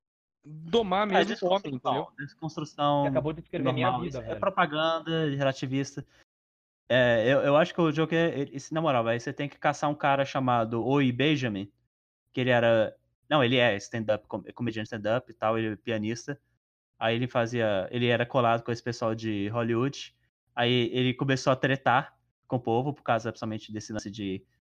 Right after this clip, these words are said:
Speaker 2: crianças transexuais. Aí ele ficou putaço, aí o pessoal de Hollywood e, e também o pessoal de conservador todo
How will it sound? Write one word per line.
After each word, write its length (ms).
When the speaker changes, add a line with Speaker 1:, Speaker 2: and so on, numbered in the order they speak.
Speaker 2:
crianças 400
transexuais. 720
Aí 60
ele 120
ficou 180
putaço, 640
aí 160
o 60
pessoal 380
de 100
Hollywood 440
e, 340
e 40
também 240
o 20
pessoal 240
de 80
conservador 540
todo 380